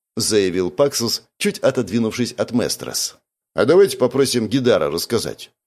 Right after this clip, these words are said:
Да хотя бы те истории, которые он нам, когда еще учились, про Чака Норриса рассказывал. Они очень короткие, но забавные. Вам должно понравиться». «Я хочу длинную и страшную», — надула губки Местрос, снова придвигаясь к Паксусу.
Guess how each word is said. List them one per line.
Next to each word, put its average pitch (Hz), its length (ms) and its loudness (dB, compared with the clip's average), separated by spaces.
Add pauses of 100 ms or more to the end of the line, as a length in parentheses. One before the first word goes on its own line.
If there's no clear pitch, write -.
(260)
Да 120 160 0
хотя 143 300 2
бы 131 120 2
те 127 200 2
истории, 127 340 2
которые 110 380 2
он 107 80 0
нам, 110 200 0 (120)
когда 120 220 0
еще 127 260 0
учились, 117 400 -4
про 107 180 0
Чака 139 240 0
Норриса 101 320 -2
рассказывал. 69 600 -4 (220)
Они 135 180 2
очень 151 240 0
короткие, 139 460 2
но 123 100 2
забавные. 98 640 0 (180)
Вам 156 220 2
должно 151 300 2
понравиться». 135 680 0 (640)
«Я 160 240 2
хочу 160 360 -2
длинную 160 540 0
и 165 40 0
страшную», — 117 1400 0 (480)
надула 123 560 0
губки 85 340 -6
Местрос, 90 640 0
снова 156 380 0
придвигаясь 98 600 -2
к - 60 -18
Паксусу. 62 600 -4